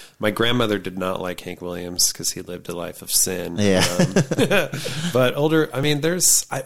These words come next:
Speaker 1: I don't like, uh, what's his name?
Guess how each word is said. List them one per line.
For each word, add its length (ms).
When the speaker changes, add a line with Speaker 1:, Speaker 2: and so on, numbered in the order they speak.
Speaker 1:
I 40
don't 480
like, 380
uh, 400
what's 260
his 240
name? 400